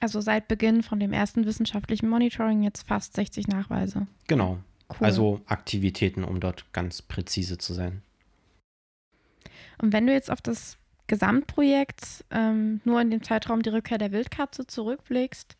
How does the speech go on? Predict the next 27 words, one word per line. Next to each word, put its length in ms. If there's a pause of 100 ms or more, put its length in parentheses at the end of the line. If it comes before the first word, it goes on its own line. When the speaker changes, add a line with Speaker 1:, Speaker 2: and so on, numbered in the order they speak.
Speaker 1:
als 260
abgeschlossenes 600
Projekt 420
sozusagen, 720 (1500)
was 240
waren 180
da 120
die 100
besten 360
Momente 380
für 160
dich? 360 (2250)
Speaker 2:
Also 220
diese 840
Mom-, 600
besten 280
Momente 420
waren 200
total 420
vielfältig. 1000 (720)
Ähm, 280
am 260
coolsten 920 (360)
war 140
für 100
mich 180
tatsächlich, 960